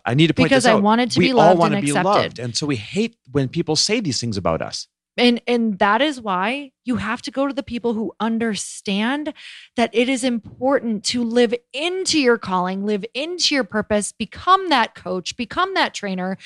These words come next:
Speaker 2: become that facilitator, become that teacher, you know, become that person that you're being called to. Write that book, whatever that thing is.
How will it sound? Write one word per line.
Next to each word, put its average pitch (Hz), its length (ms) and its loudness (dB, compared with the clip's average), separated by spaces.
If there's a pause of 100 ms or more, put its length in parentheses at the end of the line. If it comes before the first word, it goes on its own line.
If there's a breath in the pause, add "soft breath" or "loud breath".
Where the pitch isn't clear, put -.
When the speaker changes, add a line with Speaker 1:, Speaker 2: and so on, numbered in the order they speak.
(260 loud breath)
Speaker 2:
become 320 360 0
that 311 200 2
facilitator, 180 800 -2 (360 loud breath)
become 311 380 0
that 330 240 0
teacher, 180 580 0 (340 soft breath)
you 226 100 2
know, 214 140 4
become 254 400 0
that 359 200 2
person 277 680 0
that 240 200 4
you're 254 140 0
being 247 260 -4
called 262 440 0
to. 196 420 2
Write 370 280 0
that 247 200 4
book, 202 240 2
whatever 339 520 -2
that 220 300 -2
thing 233 280 0
is. 214 640 0